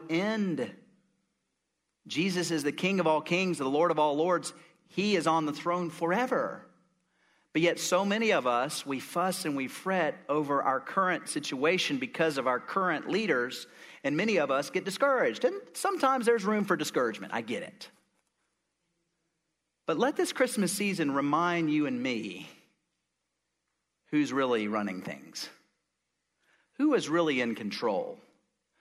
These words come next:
Who is the Almighty One, the Holy One? It's the Prince of Peace is who it is. It's Jesus Christ. Governments will come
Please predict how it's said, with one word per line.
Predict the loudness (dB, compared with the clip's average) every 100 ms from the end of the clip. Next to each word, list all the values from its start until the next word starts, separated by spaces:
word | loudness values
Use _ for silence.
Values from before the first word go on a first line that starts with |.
| _ _ _
Who | 0 2
is | 4 2 4
the | 4
Almighty | 4 4 4 4 0
One, | 0 0
the | 0
Holy | 2 2 2
One? | -2 -6 -12 -14 -20 -20 _ _ _ _ _ _ _ -8
It's | -6
the | -2
Prince | 0 0 0
of | -2
Peace | -2 -2 -6 -8 -8 -12 -6
is |
who | 0
it | 2
is. | 2 0 -4 -8 -10
It's | -6
Jesus | -2 0 0 0
Christ. | 2 2 0 -4 -10 -14 -20 _ _ _ _ _ _ _ _ _ _ _ _ _ _ _ _ _ 0
Governments | 2 4 2 0 -2
will | -2
come | 2 2 2 -4